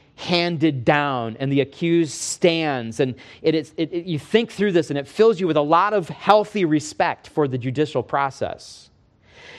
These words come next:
But I don't really have the emotional capacity to plumb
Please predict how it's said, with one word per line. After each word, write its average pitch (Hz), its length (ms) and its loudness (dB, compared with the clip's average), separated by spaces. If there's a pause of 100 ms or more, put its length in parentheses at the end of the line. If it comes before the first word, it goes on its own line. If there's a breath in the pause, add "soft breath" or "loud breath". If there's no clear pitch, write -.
(140 loud breath)
But 170 100 4
I 220 140 6
don't 269 240 4
really 190 400 6
have 131 560 0 (1120 soft breath)
the 143 160 0
emotional 156 680 0
capacity 135 720 -2
to 117 200 -10
plumb 107 720 -6